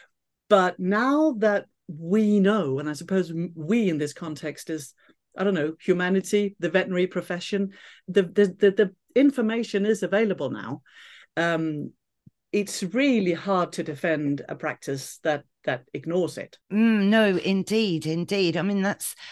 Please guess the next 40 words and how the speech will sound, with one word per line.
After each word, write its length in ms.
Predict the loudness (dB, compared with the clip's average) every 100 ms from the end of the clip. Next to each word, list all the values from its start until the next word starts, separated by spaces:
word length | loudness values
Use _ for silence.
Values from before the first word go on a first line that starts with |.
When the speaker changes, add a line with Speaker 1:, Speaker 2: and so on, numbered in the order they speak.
| -4
Speaker 2:
in 120 | 2 4
a 60 |
way, 400 | 4 4 2 0 _ -20 -6
the 80 | -2
whole 140 | -2
point 400 | -2 -2 -2 -2
of 60 | -6
science, 680 | -4 0 -2 -2 -10 -8 -4
isn't 240 | -4 -4
it, 120 | -6 -4
really, 300 | -4 -4 0
Speaker 1:
Yes. 200 | 0 0
Speaker 2:
Lise? 280 | -4 -6 -12 -14 -6
A 40 | 0
bit 180 | 2
like 280 | 4 4 2 -2
the, 200 | -2 0
you 100 | 0
know, 120 | 0
the 140 | -2 -4
science 400 | -2 -2 -4 -4
of 60 |
nutrition. 680 | -2 -2 -4 -4 -4 -4 -6 -12 -14
It 160 | -10 -4
changes 560 | -2 0 0 -2 -4 -2
almost 400 | 0 -2 -2 -4
every 300 | -6 -6 -4
day. 400 | -2 0 0 -2
There's 240 | -4 -4
a 60 | -2
new 200 | -2 -4
discovery. 840 | -6 -6 -4 -2 0 0 0 -2 -8 -2
I 60 | 0
mean, 120 | 2
I 140 | 2
always 220 | 0 -4
quote 320 | -4 -4 -4 -6
coconut 580 | -4 -2 -2 -2 -2
oil 360 | -2 0 0 0
as 240 | -2 -4